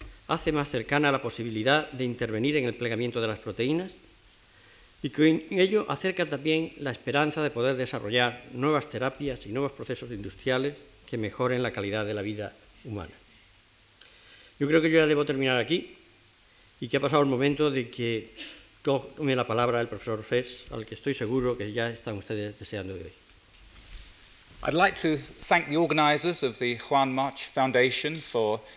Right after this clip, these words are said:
Speaker 2: inviting me here today, and it's given me the pleasure of visiting Madrid for I think, just the second time, and I'm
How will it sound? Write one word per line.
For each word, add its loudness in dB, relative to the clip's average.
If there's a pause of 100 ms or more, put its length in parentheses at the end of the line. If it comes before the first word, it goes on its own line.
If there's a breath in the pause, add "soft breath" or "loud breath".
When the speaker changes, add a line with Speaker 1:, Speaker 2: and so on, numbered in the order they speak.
(360 loud breath)
Speaker 2:
inviting 4
me 0
here 2
today, 2 (240)
and -6 (400 loud breath)
it's -14
given 0
me 2
the -6
pleasure 4
of -2 (360 loud breath)
visiting -2
Madrid 0
for -2 (260)
I -8
think, -8
just -6
the -6
second 0
time, 0 (100)
and -10
I'm -6